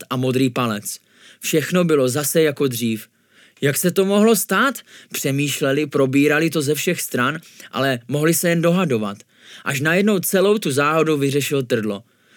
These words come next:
Protože byl zvědavý, sundal si z krku pytlík od černé kněžny,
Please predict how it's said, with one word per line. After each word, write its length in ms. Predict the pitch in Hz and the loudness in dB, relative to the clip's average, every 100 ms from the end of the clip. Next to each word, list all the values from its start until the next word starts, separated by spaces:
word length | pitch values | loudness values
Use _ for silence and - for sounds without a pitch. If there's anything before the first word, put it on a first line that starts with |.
| - - | -20 -6
Protože 360 | 151 156 180 196 | -4 0 0 2
byl 140 | 147 | 2
zvědavý, 520 | 113 131 151 156 175 | 2 2 2 2 0
sundal 320 | 175 170 175 | -2 -2 -2
si 140 | 180 160 | -2 -4
z 60 | |
krku 280 | - 175 143 | -6 -6 -6
pytlík 520 | 120 143 147 165 175 - | -2 -4 -2 -2 -2 -4
od 180 | 135 - | -8 -4
černé 360 | 170 156 113 | -2 -2 -2
kněžny, 520 | 107 123 120 127 160 | -2 -2 -2 -2 -4